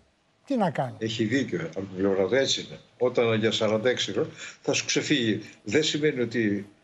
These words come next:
Speaker 2: μπορεί να μην είχε κακή πρόθεση. Το κακό βρίσκεται στην δομική συγκρότηση της λέξης.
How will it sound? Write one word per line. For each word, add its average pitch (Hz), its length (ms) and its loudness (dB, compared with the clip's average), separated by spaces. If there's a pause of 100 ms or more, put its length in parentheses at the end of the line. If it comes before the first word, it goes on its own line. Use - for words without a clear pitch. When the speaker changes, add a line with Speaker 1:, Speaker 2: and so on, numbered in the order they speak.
(220)
Speaker 2:
μπορεί 120 240 2
να 131 80 2
μην 143 140 0
είχε 139 200 0
κακή 117 300 2
πρόθεση. 113 580 0 (1120)
Το 123 120 2
κακό 117 680 0 (300)
βρίσκεται 139 600 0
στην 131 320 0
δομική 113 520 0
συγκρότηση 151 880 0
της 123 200 -4
λέξης. - 640 -2